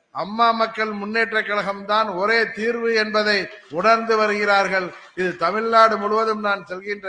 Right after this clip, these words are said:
இடங்களிலே என்னால் உணர முடிகிறது. இந்த சந்தர்ப்பத்திலே நாம் அனைவரும் ஒற்றுமையாக இருந்து, போட்டி பொறாமை இல்லாமல், சிறப்பாக செயல்பட்டால்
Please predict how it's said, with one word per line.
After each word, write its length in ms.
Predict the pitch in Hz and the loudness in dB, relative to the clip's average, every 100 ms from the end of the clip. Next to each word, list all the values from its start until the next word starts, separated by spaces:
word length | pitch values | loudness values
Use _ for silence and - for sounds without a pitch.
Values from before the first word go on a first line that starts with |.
| 180 | -8
இடங்களிலே 600 | 180 196 190 185 180 175 156 _ _ | -6 -6 -6 -10 -6 -6 -8 _ _
என்னால் 360 | 143 170 175 160 | -16 -4 -2 -2
உணர 280 | 147 185 196 | -4 -4 -4
முடிகிறது. 560 | 180 175 165 165 160 156 143 _ _ _ _ 139 | -4 -8 -8 -8 -6 -8 -10 _ _ _ _ -16
இந்த 280 | 160 160 | -12 -12
சந்தர்ப்பத்திலே 840 | 147 165 196 208 190 202 190 190 175 156 - _ _ | -10 -8 -4 -6 -4 -6 -6 -4 -4 -6 -16 _ _
நாம் 300 | - 165 170 165 | -6 -4 -4 -4
அனைவரும் 480 | 185 196 202 196 170 | -6 -4 -6 -6 -10
ஒற்றுமையாக 720 | 170 185 202 208 202 190 190 | -12 -10 -6 -2 0 0 -2
இருந்து, 440 | 185 185 185 185 175 - _ _ _ _ _ _ _ _ _ _ _ _ _ _ _ - | -2 -4 -4 -6 -8 -10 _ _ _ _ _ _ _ _ _ _ _ _ _ _ _ -8
போட்டி 300 | 185 202 202 196 | -2 -2 -2 -6
பொறாமை 500 | 160 185 208 208 196 | -2 0 2 0 -2
இல்லாமல், 500 | 196 196 190 190 170 - _ _ _ _ _ _ _ _ _ _ | -2 0 0 -2 -8 -14 _ _ _ _ _ _ _ _ _ _
சிறப்பாக 680 | 180 185 190 196 208 214 208 | -4 -2 -2 0 0 0 -4
செயல்பட்டால் 960 | 180 196 202 196 196 190 185 170 - | -2 -2 0 -4 -2 2 2 0 -6